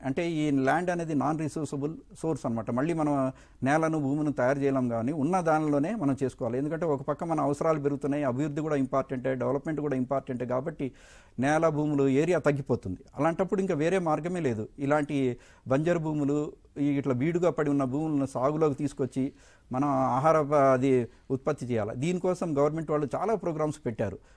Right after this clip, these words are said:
మనకు ఉదాహరణకు మన స్టేట్ గవర్నమెంట్ చూడండి, డీపీఏపీ, డ్రౌట్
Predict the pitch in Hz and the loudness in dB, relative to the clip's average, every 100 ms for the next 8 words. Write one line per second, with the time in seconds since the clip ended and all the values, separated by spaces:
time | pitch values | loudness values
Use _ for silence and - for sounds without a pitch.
0 | - 139 151 151 156 147 143 139 131 160 | -8 -2 2 2 2 4 6 4 4 4
1 | 170 175 156 143 151 147 147 151 143 139 | 4 2 -2 -2 0 0 0 -2 0 0
2 | 139 156 131 160 165 147 120 117 - - | 0 -2 -2 -2 0 0 0 -2 -8 -10
3 | 123 143 170 | 0 0 0